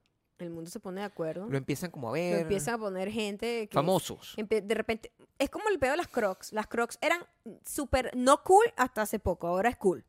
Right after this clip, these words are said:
Speaker 1: Las Crocs, cool. Porque viene un huevón que se supone que el mundo acuerda que es cool y usa Crocs y dice, "Sí es cool".
Speaker 2: Sí es cool.
Speaker 1: Es muy loco eso, ¿no? O sea, qué fácil de influenciar a la gente.
Speaker 2: Vi las, unas Crocs en estos días.
Speaker 1: Ujú.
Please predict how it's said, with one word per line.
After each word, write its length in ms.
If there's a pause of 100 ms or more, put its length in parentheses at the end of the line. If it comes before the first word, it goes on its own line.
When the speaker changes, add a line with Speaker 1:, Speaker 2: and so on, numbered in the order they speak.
Speaker 1:
Las 100
Crocs, 380
cool. 240 (260)
Porque 260
viene 260
un 80
huevón 340 (140)
que 100
se 100
supone 300
que 80
el 60
mundo 420 (560)
acuerda 600
que 100
es 120
cool 300 (360)
y 120
usa 160
Crocs 300
y 80
dice, 300 (340)
"Sí 140
es 80
cool". 420
Speaker 2:
Sí 160
es 60
cool. 180
Speaker 1:
Es 120
muy 440
loco 180
eso, 200
¿no? 260
O 40
sea, 160
qué 120
fácil 380
de 60
influenciar 540
a 60
la 120
gente. 280
Speaker 2:
Vi 500 (140)
las, 320
unas 200
Crocs 360
en 80
estos 220
días. 380
Speaker 1:
Ujú. 300